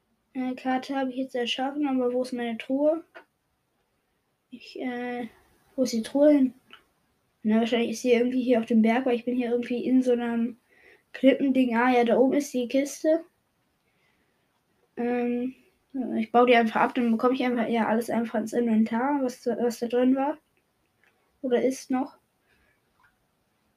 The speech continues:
Okay, äh, auf jeden Fall sehe ich schon eine Stein-, äh, eine Holzspitzhacke.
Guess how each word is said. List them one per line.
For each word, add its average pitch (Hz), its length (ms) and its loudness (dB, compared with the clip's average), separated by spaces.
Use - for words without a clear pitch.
Okay, 262 460 2
äh, 254 800 -2
auf 226 80 -4
jeden 262 160 4
Fall 262 160 4
sehe 254 140 2
ich 262 100 -4
schon 254 300 0
eine 240 240 -4
Stein-, 233 600 -2
äh, 240 200 -2
eine 240 400 -2
Holzspitzhacke. 285 920 -2